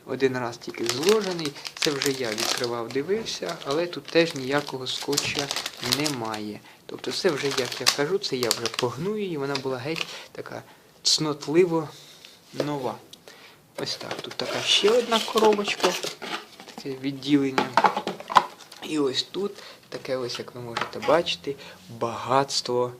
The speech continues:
додаткових аксесуарів, на які Asus не поскупився. Хоч плата така маленька, але аксесуарів дуже багато. Тому що плата рівня, як я вже вам казав,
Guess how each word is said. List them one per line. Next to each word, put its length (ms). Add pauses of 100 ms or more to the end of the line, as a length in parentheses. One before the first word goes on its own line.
(520)
додаткових 800 (580)
аксесуарів, 1040 (260)
на 120
які 300
Asus 460
не 140
поскупився. 800 (480)
Хоч 300
плата 320
така 240
маленька, 600 (340)
але 260
аксесуарів 640
дуже 320
багато. 460 (320)
Тому 220
що 180
плата 420 (220)
рівня, 360
як 280
я 80
вже 140
вам 220
казав, 460